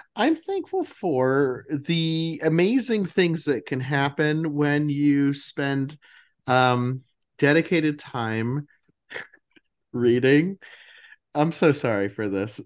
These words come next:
The Bible <laughs> is, I've told Tess this before. I don't know. I'll be the first one to admit, like, is there a placebo effect going on? Is it just, like,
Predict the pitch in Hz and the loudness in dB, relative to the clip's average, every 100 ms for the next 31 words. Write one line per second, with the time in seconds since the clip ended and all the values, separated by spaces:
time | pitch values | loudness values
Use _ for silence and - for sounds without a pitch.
0 | - 165 175 185 226 92 92 - 135 147 | 2 4 6 6 4 0 -6 -2 0 0
1 | - - 151 - - - - - - 240 | 0 2 4 2 0 -6 -18 -14 -10 -10
2 | - 165 214 294 - 262 285 285 277 180 | 0 4 4 2 2 2 2 2 2 2
3 | - 190 180 - 131 - 190 139 117 110 | 2 2 2 2 -2 0 0 2 2 0
4 | 107 - 135 147 180 190 190 202 196 185 | -6 -2 0 2 0 -2 -2 -2 0 -2
5 | 175 156 - - 165 202 180 160 165 - | -4 -6 -10 -2 2 2 2 2 0 0
6 | 151 127 110 110 - 104 107 104 104 113 | -2 0 0 -2 -4 -4 -2 -2 0 0
7 | 110 104 104 98 95 98 - _ _ 135 | 2 2 2 2 0 -4 -10 _ _ -6
8 | 120 - 135 135 131 127 - 117 - - | -2 0 2 4 2 2 0 -2 -4 -2
9 | 120 117 117 113 113 113 110 101 101 95 | 0 2 0 0 0 0 -2 -2 -4 -4
10 | 110 101 - 101 92 - | -2 -4 -4 -2 -2 -6